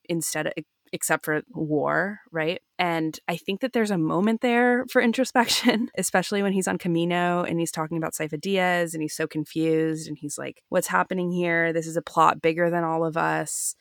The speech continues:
I don't understand how this is going." But it sort of ends there, you know? <laughs> And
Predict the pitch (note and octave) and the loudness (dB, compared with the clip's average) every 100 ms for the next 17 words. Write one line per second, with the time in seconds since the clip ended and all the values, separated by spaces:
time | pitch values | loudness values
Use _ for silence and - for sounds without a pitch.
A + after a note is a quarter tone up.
0 | - E3 E3 E3+ E3+ - E3 D#3 D3+ D#3 | -4 -2 -2 -2 -2 -2 0 0 0 -4
1 | D#3 - D3+ G3 F#3+ F#3 F3+ F3+ F3 F3 | -4 -8 -2 2 4 4 2 0 -2 -4
2 | - E3 D3+ - - - - A#3+ A#3+ A#3 | 0 2 2 0 0 0 2 4 6 8
3 | E4 - - - - _ - F#3+ F#3+ - | 8 6 0 -4 -12 _ -2 2 2 8
4 | C#4+ - - - - - - G#3 F#3+ F#3+ | 6 6 -10 -4 -2 -2 2 4 4 2